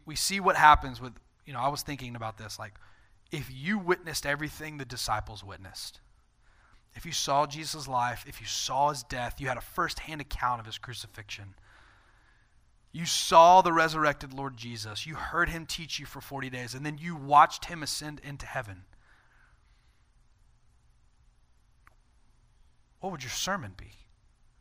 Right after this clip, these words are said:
What would you say to a crowd of thousands of people? How would you sum this whole thing up?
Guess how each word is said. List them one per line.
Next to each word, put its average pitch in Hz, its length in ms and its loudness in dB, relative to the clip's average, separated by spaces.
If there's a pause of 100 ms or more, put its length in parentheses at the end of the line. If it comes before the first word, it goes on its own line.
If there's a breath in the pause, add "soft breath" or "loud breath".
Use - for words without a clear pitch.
(840)
What 196 260 -2
would 190 220 -6
you 208 80 -8
say - 540 -4 (680)
to 160 120 -8
a 151 40 -8
crowd 175 280 6
of 135 80 -6
thousands 151 560 2
of 117 160 -16
people? 113 260 -14
How - 360 8
would 208 200 -6
you 170 100 -8
sum 175 500 -4
this 165 200 -6
whole 160 240 -8
thing 151 340 -10
up? 139 300 -6